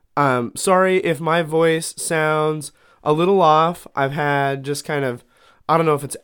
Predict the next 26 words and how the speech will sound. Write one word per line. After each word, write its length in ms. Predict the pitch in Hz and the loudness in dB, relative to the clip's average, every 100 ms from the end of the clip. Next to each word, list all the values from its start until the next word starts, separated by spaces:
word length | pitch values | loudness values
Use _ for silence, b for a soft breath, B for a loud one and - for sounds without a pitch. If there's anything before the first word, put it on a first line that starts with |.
| - | 0
allergies 760 | 160 185 190 165 185 185 180 | 2 2 0 -2 -2 -2 -2
or 120 | 160 | -2
a 40 | 120 | -4
cold. 640 | - 180 185 180 180 165 | -4 -2 0 0 -2 -6
Plus, 300 | - 170 160 | -2 0 0
I've 160 | 147 147 | -2 -2
been 160 | 147 | -2
doing 220 | 143 160 151 | -2 -4 -2
a 60 | |
lot 180 | 143 147 | -2 -4
of 80 | 139 | -4
talking 500 | 151 147 165 151 143 | -4 -4 -6 -10 -10
today 320 | 147 143 139 | -6 -2 -2
already. 760 | 139 127 120 120 156 190 196 - b b b b - | 0 0 -2 -2 -2 0 -2 -8 b b b b -2
Um, 460 | 143 135 117 104 - _ _ _ _ _ _ - | 0 0 -2 -6 -16 _ _ _ _ _ _ -6
but 180 | 156 180 | -4 -2
today, 440 | 180 196 208 202 B B B | 0 2 2 0 B B B
we 160 | 156 202 | -2 4
are 120 | 226 | 4
going 280 | 214 208 202 | 4 2 2
to 120 | 202 | -2
be 100 | 180 | -8
talking 580 | 175 185 180 180 180 175 - - | -4 0 0 0 -6 -6 -10 -4
about 680 | 156 135 156 160 160 - _ | -2 0 2 2 0 -4 _
towel 600 | - 170 180 185 185 - | -6 0 2 2 -2 -4
etiquette. 600 | - 156 147 143 107 - | -2 0 -2 -4 -8 -10